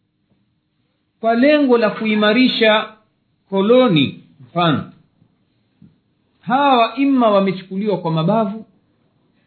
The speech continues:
au wamekuja kwa khiari yao. Ukija kwa mabavu, umeletwa, huna njia, unaona, unaingia katika kundi la maafu, watu waliosamehewa, wamechukuliwa kwa nguvu.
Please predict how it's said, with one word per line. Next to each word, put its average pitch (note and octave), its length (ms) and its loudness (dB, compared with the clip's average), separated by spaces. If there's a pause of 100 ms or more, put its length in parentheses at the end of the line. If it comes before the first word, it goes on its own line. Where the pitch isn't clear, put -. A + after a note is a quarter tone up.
(160)
au A#3+ 300 0
wamekuja A#3+ 600 -2
kwa G3 120 -6
khiari E3 360 -2
yao. C#3+ 180 0 (1080)
Ukija A#3 500 -4
kwa G#3+ 160 -2
mabavu, G#3 460 -2
umeletwa, F3 520 -4
huna G#3 260 -8
njia, E3 460 -2 (880)
unaona, F#3 500 -6 (180)
unaingia E3 500 -2
katika E3 320 -10
kundi G3 320 -8
la D3+ 100 -2
maafu, C3+ 520 -6 (100)
watu D3 260 -12
waliosamehewa, E3 640 -6
wamechukuliwa D#3+ 520 -10
kwa F3+ 160 -10
nguvu. G3+ 260 -8